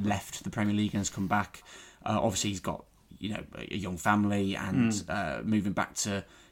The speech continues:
Speaker 1: to the area, and he was desperate to, I think, play in the Premier League and desperate to prove himself. Look, clearly a very, very talented player. Um, didn't quite reach the talent that I think everyone expected him to. So now later in his career, he's, uh, or, uh, you know, he's in his prime, but of course,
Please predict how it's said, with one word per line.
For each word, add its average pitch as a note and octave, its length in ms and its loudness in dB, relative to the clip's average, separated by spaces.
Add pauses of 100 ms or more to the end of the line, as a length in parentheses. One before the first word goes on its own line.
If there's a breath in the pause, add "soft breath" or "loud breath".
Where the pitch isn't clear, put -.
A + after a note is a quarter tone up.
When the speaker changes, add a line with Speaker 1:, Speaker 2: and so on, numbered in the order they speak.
Speaker 1:
to A2+ 100 -4
the A2 180 4
area, G2+ 340 2
and G2+ 120 0
he G#2+ 100 4
was G2 240 -2
desperate - 580 -4
to, G2+ 320 -2 (320)
I A#2 40 -4
think, G2+ 200 -2
play G#2+ 160 2
in G2 60 2
the G2 60 0
Premier G#2 260 2
League F#2+ 140 0
and G2 80 -4
desperate - 300 -4
to - 80 -8
prove G#2+ 240 2
himself. G2 360 0
Look, A2 220 -2 (260 loud breath)
clearly A#2 300 4
a G2+ 60 -2
very, G2+ 240 4
very F#2+ 180 0
talented F#2+ 380 -4
player. G2 340 0 (480 soft breath)
Um, G2+ 560 2
didn't A2 200 2
quite A2 340 2
reach G2+ 300 0
the G#2 80 -4
talent G2+ 340 -2
that F#2+ 160 -4 (300)
I - 40 -4
think G2+ 200 -2
everyone G2 260 0
expected F#2+ 400 -4
him G2 100 -2
to. G2 220 -2
So A2 140 0
now B2 220 4
later A2+ 360 4
in G#2 40 4
his F#2+ 100 0
career, G2+ 400 -2
he's, G#2+ 220 2 (380 loud breath)
uh, G#2+ 60 0
or, C3 320 4
uh, A#2 80 -2 (180)
you - 100 -10
know, - 60 -12
he's F#2+ 120 -4
in F2+ 60 -4
his F#2 100 -6
prime, F#2+ 320 0
but F2+ 100 -2
of F#2+ 140 -6
course, G2 260 -6